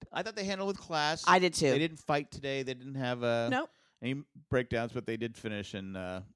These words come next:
Speaker 2: In last.
Speaker 1: last place.
Speaker 2: But it looks interesting, the previews for next week's show.
Speaker 1: Yeah.
Speaker 2: And I, and I think I'm, I don't know,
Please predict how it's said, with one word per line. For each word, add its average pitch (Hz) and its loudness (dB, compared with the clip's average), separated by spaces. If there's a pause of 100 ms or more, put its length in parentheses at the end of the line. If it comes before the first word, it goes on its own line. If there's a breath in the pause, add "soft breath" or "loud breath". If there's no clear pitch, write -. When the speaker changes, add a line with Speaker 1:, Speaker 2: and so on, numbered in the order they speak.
Speaker 2:
In 151 -2
last. 113 -2
Speaker 1:
last 95 -4
place. - 0
Speaker 2:
But 185 12
it 180 12
looks 226 4
interesting, 185 0 (440)
the 151 4
previews 202 6
for 147 4
next 156 2
week's - 2
show. - 0 (220 loud breath)
Speaker 1:
Yeah. 240 -6
Speaker 2:
And 226 8
I, 208 10
and 214 6
I 233 4
think 330 -4
I'm, 302 0
I 294 -6
don't 415 -2
know, 226 2